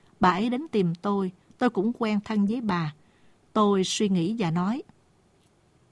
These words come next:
"Ồ, họ là người Cơ Đốc giáo, chẳng có tiền." Tín đồ Cơ Đốc giáo không đốt giấy tiền, tiền âm phủ, đồ mã. Tôi nói tiếp, "Không sao đâu, bà hãy đốt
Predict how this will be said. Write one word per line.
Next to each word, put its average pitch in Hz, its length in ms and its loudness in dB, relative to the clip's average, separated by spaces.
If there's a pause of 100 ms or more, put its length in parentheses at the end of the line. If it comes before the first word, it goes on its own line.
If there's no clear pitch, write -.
(140)
"Ồ, 175 320 0 (480)
họ 180 300 2
là 190 260 0
người 180 300 4
Cơ 214 200 0
Đốc 247 180 -4
giáo, 226 400 -4 (160)
chẳng 190 180 2
có 277 140 0
tiền." 175 320 0 (600)
Tín 359 180 0
đồ 214 240 6
Cơ 254 160 -2
Đốc 262 180 -4
giáo 247 440 -2
không 233 280 -2
đốt 294 180 -2
giấy 302 180 0 (100)
tiền, 180 260 2 (200)
tiền 185 140 2
âm 214 160 0
phủ, 180 380 -4
đồ 180 200 0
mã. 170 340 -2 (420)
Tôi 196 120 2
nói 214 140 2
tiếp, 285 300 0 (640)
"Không 226 240 0
sao 220 240 -2
đâu, 214 320 -2 (360)
bà 208 120 6
hãy 202 180 4
đốt 269 200 2